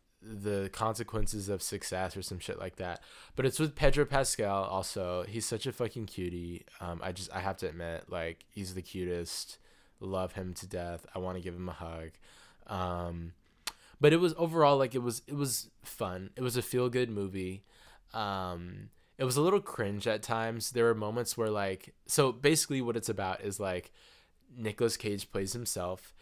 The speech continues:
He's a struggling, kind of washed-up actor who his family's crumbling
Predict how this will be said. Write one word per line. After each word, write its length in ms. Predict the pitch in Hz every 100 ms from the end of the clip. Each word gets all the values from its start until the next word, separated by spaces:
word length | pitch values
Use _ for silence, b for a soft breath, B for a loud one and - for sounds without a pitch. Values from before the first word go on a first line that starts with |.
| b b
He's 240 | 110 98
a 60 | 92
struggling, 720 | - 107 104 107 101 101 98
kind 180 | - 107
of 140 | 92
washed-up 500 | 90 92 - 104 95 -
actor 760 | 87 92 - 90 90 90 87 -
who 520 | 95 87 87 87 85 b b b
his 200 | 101 -
family's 440 | - 110 117 110 -
crumbling 840 | - 104 95 98 95 95 92 95